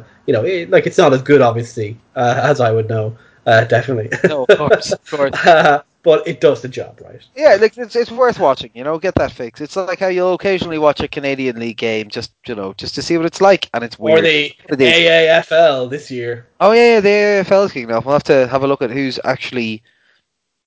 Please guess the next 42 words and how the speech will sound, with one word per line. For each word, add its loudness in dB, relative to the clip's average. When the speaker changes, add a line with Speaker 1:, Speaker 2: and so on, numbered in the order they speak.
Speaker 2:
'cause -4
I'm 4
sure 4
there'll 8
be 0
some 2
names 2
in -4
there 0
that -6
you'd -10
be -6
like, -2
"Oh, 6
yeah, 6
I 2
remember -2
when -2
we -6
drafted 4
Speaker 1:
Jack -6
Speaker 2:
him -4
ten 0
years -2
Speaker 1:
Mettenberger. -6
Speaker 2:
ago." -12
Speaker 1:
Yeah, -2
of -14
course. -18
Speaker 2:
Hmm. -18
Ah, 2
that's 4
where 4
Brodie -2
Croyle -4
is. -10
Uh, 4
<laughs> -20
but 4
yeah, 6
so, 0
uh, 6